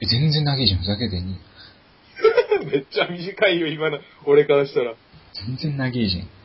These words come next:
Speaker 2: いや、全-、だって前髪で俺全部顔なくなんだぜ、今。
Speaker 1: うーん。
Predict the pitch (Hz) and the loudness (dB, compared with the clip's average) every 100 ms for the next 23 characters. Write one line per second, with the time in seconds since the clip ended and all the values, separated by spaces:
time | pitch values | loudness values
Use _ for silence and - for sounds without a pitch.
0 | - - _ _ - _ _ _ _ _ | -20 -20 _ _ -20 _ _ _ _ _
1 | - _ _ - 87 107 - 151 180 147 | -20 _ _ -18 -6 -6 -4 -8 -6 -6
2 | 143 - 185 294 294 277 254 170 220 170 | -6 2 4 4 2 2 0 2 2 0
3 | - 170 135 165 208 156 92 87 82 _ | 0 0 0 0 0 0 -6 -12 -18 _
4 | _ - - _ _ _ _ _ _ _ | _ -20 -20 _ _ _ _ _ _ _
5 | _ _ _ _ 85 80 78 76 76 | _ _ _ _ -8 -6 -6 -6 -6